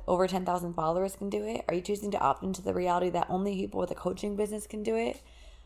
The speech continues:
What reality are you choosing to opt into with your thoughts and your beliefs and your judgments? Notice your judgments. Those are your windows of opportunity.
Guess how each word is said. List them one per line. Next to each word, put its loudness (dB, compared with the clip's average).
What 8
reality 8
are 4
you 2
choosing 0
to 4
opt 4
into 0
with 2
your 2
thoughts 0
and -4
your -2
beliefs 0
and -2
your -2
judgments? 0
Notice 2
your 0
judgments. -2
Those 2
are 4
your 2
windows 4
of 4
opportunity. 0